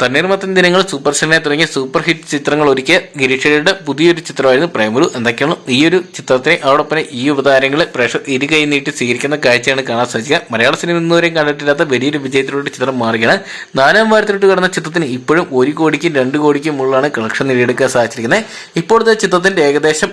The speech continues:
ഇരുപത്തിനാല് ദിവസത്തെ വേൾഡ് വൈഡ് ബോക്സ് ഓഫീസ് കളക്ഷൻ റിപ്പോർട്ട് പുറത്തു വരുമ്പോൾ ചിത്രം എൺപത്തിനാല് കോടി രൂപ വേൾഡ് വൈഡ് ബോക്സ് ഓഫീസിൽ നിന്ന് കളക്ട് ചെയ്ത് ബ്ലോക്ക് ബസ്റ്റർ ഹിറ്റായിട്ട് മാറിയിരിക്കുന്നതാണ് ഇപ്പോൾ കാണാൻ ക-,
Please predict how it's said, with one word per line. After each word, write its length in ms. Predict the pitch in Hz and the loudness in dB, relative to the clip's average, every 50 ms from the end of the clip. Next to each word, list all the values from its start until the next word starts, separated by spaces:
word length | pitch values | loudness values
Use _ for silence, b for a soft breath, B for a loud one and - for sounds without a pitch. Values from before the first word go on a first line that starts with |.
| - - | -6 -6
ഇരുപത്തിനാല് 600 | 147 135 143 147 165 - - 175 180 185 190 190 | -2 -2 0 -2 -2 -4 -2 0 2 2 4 4
ദിവസത്തെ 260 | 170 156 160 - 165 | 2 2 2 0 -2
വേൾഡ് 320 | 147 135 131 135 143 143 | 2 2 2 2 2 2
വൈഡ് 200 | 151 156 151 151 | 0 0 0 0
ബോക്സ് 320 | 147 127 120 123 120 - 143 | 0 -2 -2 -4 -2 -2 -4
ഓഫീസ് 280 | 139 139 143 139 - - - | -4 -4 -6 -10 -10 -4 -2
കളക്ഷൻ 260 | 147 143 - - 151 | -2 -2 -2 -4 -4
റിപ്പോർട്ട് 280 | 143 139 151 151 147 160 | -6 -2 -2 -2 -2 -2
പുറത്തു 280 | 147 139 131 127 143 | -2 -2 -2 0 0
വരുമ്പോൾ 220 | 131 127 135 180 208 B B B B B B - | -2 0 0 -2 -4 B B B B B B -4
ചിത്രം 240 | 208 196 233 226 | -2 0 2 0
എൺപത്തിനാല് 640 | 180 156 151 151 165 170 208 202 202 208 208 202 202 | 2 2 0 -2 0 0 -2 0 2 0 0 0 2
കോടി 240 | 185 170 160 156 151 | 2 2 0 0 0
രൂപ 260 | 151 143 151 170 160 | 0 0 0 0 2
വേൾഡ് 300 | 139 123 127 131 139 156 | 0 0 0 0 0 2
വൈഡ് 200 | 156 156 147 143 | 0 2 2 2
ബോക്സ് 320 | 143 135 127 - - - | 2 0 0 -2 -2 -4
ഓഫീസിൽ 180 | 135 135 135 143 | -4 -4 -4 -4
നിന്ന് 160 | 147 147 135 | -6 -2 -2
കളക്ട് 200 | 123 123 120 - | -2 -2 -2 -2
ചെയ്ത് 180 | - 135 156 180 | -2 0 0 -2
ബ്ലോക്ക് 320 | 160 127 123 123 - - 156 | 0 -2 -2 -2 -4 -4 -4
ബസ്റ്റർ 240 | 151 147 - 170 156 | -4 -2 -2 -4 -4
ഹിറ്റായിട്ട് 400 | 160 143 143 - 135 135 135 151 | -4 -4 -2 0 -2 0 0 -2
മാറിയിരിക്കുന്നതാണ് 720 | 135 123 117 117 123 123 120 - 139 131 131 131 127 131 | -2 -2 -2 -2 -2 -2 -2 -2 -2 0 0 0 0 0
ഇപ്പോൾ 180 | 127 127 - 127 - 120 | -2 -2 -4 -4 -2 -2
കാണാൻ 240 | 117 117 127 127 | 0 0 0 0
ക-, 180 | 127 127 123 117 | 0 0 0 -2